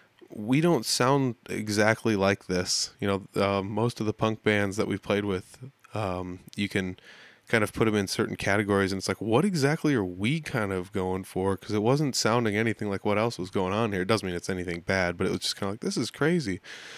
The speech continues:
So that's, you know, the benefit of the Three Finger Betty camp is they can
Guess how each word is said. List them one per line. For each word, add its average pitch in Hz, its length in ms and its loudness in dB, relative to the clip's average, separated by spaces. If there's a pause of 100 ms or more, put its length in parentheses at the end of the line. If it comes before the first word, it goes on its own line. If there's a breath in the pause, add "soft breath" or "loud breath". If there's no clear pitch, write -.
(160 loud breath)
So - 140 4
that's, 135 140 4
you 139 60 2
know, 107 140 6
the 98 120 4
benefit 107 460 4
of 87 160 0
the 92 80 2
Three 101 200 0
Finger 90 280 -4
Betty 95 300 0
camp 87 360 -4
is 87 120 -6
they 92 100 2
can 90 300 -6